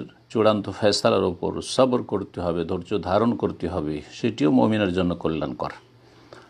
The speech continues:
সর্ব অবস্থায় আলহামদুলিল্লাহ। অসংখ্য সালাত ও সালাম আমাদের প্রিয় নবী, শেষ নবী মুহাম্মদুর রাসূলুল্লাহ সাল্লাল্লাহু আলাইহি ওয়াসাল্লামের ওপর,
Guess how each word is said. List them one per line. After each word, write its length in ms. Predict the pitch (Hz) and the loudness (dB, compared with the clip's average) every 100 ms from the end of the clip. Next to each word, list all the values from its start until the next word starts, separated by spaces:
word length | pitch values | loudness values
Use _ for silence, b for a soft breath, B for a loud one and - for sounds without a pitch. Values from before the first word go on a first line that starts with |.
| B | B
সর্ব 340 | - - 117 110 | -4 4 6 8
অবস্থায় 760 | 104 98 98 - 87 87 - | 6 6 2 2 2 2 2
আলহামদুলিল্লাহ। 920 | 101 98 - 123 101 87 80 73 82 92 - _ _ _ _ _ _ _ - _ _ _ _ b b b b b b b b _ | 2 2 0 0 2 0 -2 -2 0 -2 -6 _ _ _ _ _ _ _ -20 _ _ _ _ b b b b b b b b _
অসংখ্য 500 | 101 107 - 123 110 | 2 4 6 4 4
সালাত 380 | 110 113 107 104 | 2 6 6 4
ও 40 | 107 | 0
সালাম 400 | - 107 107 98 | 0 2 2 2
আমাদের 360 | 104 101 107 | 0 0 -2
প্রিয় 220 | - 117 | -2 -2
নবী, 220 | 110 101 101 | 0 0 -2
শেষ 320 | - 107 - | 0 -2 0
নবী 160 | 101 | 0
মুহাম্মদুর 540 | 98 95 117 110 104 98 | 0 2 2 2 4 4
রাসূলুল্লাহ 640 | 95 - 107 95 98 98 | 2 4 4 4 6 6
সাল্লাল্লাহু 580 | 98 107 98 98 110 101 | 4 0 0 0 0 0
আলাইহি 220 | 98 101 | 0 -2
ওয়াসাল্লামের 480 | 95 92 90 80 76 | -2 -4 -6 -6 -8
ওপর, 220 | - - | -10 -14